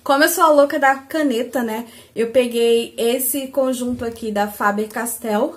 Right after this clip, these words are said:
da Trilux, né? Essa Trilux zero trinta e dois, canetas ponta média e tem dez cores, gente. Eu já tenho aqui,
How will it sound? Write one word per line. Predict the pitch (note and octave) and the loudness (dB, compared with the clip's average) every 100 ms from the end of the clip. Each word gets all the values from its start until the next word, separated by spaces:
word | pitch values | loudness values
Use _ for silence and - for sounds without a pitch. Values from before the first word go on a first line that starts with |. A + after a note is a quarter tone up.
| - | -8
da | A#3 G#3 | -2 -2
Trilux, | G#3 B3+ C4+ C4 A3+ A#3 - - - - - - - - | -2 -8 -6 -2 -2 -2 -6 -6 -8 -20 -20 -20 -18 -12
né? | A3 A3 - | -8 -8 -2
Essa | A3 G#3+ A#3 | 2 2 0
Trilux | A3 A#3+ A3+ A3+ - | -8 -4 -4 -4 -4
zero | A3 A3 A#3+ A#3+ - | -2 -2 -2 -8 -8
trinta | B3+ F4+ D#4+ | -4 -4 -4
e | B3+ | -4
dois, | F#3+ F#3 F#3+ A#3 | -4 -2 -4 -6
canetas | A#3 B3+ A#3 A3+ | -8 -8 -4 -4
ponta | - A#3+ B3 C#4+ | -6 -8 -6 -4
média | D4 B3+ G3+ G#3 A#3 - | -4 -2 -2 -2 -4 -6
e | B3 | -10
tem | B3 A#3+ | -6 -4
dez | A#3 A3 C#4 | -2 -4 -6
cores, | - A#3+ F#3+ F3+ F#3 | -6 -4 -4 -4 -8
gente. | F3+ F3 - - - - - - | -10 -12 -14 -20 -20 -20 -20 -4
Eu | A3+ | -2
já | A#3 C4+ | 2 2
tenho | C#4+ C4+ B3+ B3 | 2 0 0 -2
aqui, | B3 - A3 A#3 | -4 -4 -2 -2